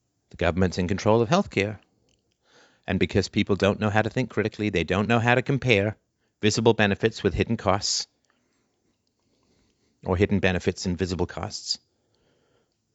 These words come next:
And so they're easily led into hysteria by the media, and you can see this language all over the place all the time.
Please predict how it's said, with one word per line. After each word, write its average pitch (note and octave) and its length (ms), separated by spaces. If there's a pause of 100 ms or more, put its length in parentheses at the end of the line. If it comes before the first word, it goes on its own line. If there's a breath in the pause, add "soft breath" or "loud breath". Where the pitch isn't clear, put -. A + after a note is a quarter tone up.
(960)
And C3+ 160
so C#3+ 200
they're C3 220
easily C3+ 400
led G#2+ 320
into G2+ 380
hysteria G2+ 600
by F#2+ 180
the G2+ 80
media, G#2+ 380
and B2 120
you A#2+ 80
can G#2 120
see G#2 180
this - 180
language F2 380
all F#2+ 300
over E2 120
the D2+ 80
place E2 300
all F2+ 240
the D#2+ 80
time. F2 260